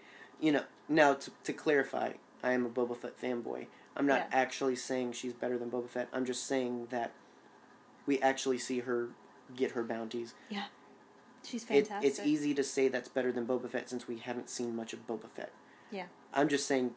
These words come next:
Speaker 1: she's good at what she does. Everything she does, she's good at what she does. Um,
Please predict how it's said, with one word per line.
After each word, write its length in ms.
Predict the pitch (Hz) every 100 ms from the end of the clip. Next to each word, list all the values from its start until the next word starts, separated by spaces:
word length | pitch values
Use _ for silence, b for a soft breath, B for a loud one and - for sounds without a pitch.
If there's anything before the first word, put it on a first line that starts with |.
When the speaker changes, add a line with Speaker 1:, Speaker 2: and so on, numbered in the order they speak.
| - -
Speaker 1:
she's 360 | - - 160 147 -
good 140 | 180
at 120 | 214
what 120 | 170
she 140 | 156 135
does. 480 | 120 151 131 - - -
Everything 400 | 135 175 180 190
she 120 | -
does, 400 | 127 135 135 117
she's 200 | - 123 120
good 160 | - 156
at 120 | 160
what 140 | 131 120
she 100 | 127
does. 320 | 123 120 120 B B B B -
Um, 400 | 127 123 120